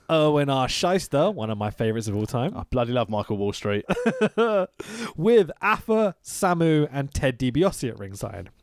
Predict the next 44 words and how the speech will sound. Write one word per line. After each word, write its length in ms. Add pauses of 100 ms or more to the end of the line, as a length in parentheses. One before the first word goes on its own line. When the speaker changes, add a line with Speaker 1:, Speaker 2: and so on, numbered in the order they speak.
(640)
Speaker 1:
So 500 (420)
Speaker 2:
You 160
haven't 260
pointed 360
out 180
that 100
this 180
is 100
technically 480
our 380
main 280
event 260
of 120
the 80
evening. 520 (440)
Speaker 1:
Is 100
this 120
the 100
main 200
event? 180
Speaker 2:
This 120
is 100
our 100
last 220
match. 420 (460)
Speaker 1:
Our 120
main 520
event 280
of 120
the 80
evening. 340
There 100
you 80
go. 240
<laughs> 80
Okay. 500 (460)
So, 400
um, 380 (540)
one 220
little 180
note 180
I 60
realised 420
immediately. 500